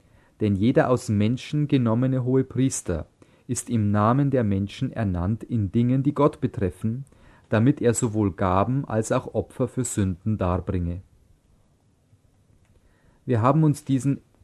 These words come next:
ersten Vers an früherer Stelle bereits angesehen. Es wäre gut, wenn ihr in der ersten Studienhilfe noch einmal Seite zweiundzwanzig aufschlagen könntet.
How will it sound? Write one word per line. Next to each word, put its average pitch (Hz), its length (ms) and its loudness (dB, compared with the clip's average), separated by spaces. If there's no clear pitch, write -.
ersten 143 680 -2
Vers 110 720 -2
an 131 140 0
früherer 127 500 2
Stelle 107 360 0
bereits 104 560 -4
angesehen. 101 720 -4
Es - 180 -4
wäre 127 200 6
gut, 151 360 0
wenn 120 140 4
ihr 120 120 4
in 117 180 0
der 104 320 0
ersten 131 440 0
Studienhilfe 101 960 -2
noch 120 220 -2
einmal 131 340 2
Seite 113 420 0
zweiundzwanzig 104 960 -2
aufschlagen 95 680 -2
könntet. 104 600 -2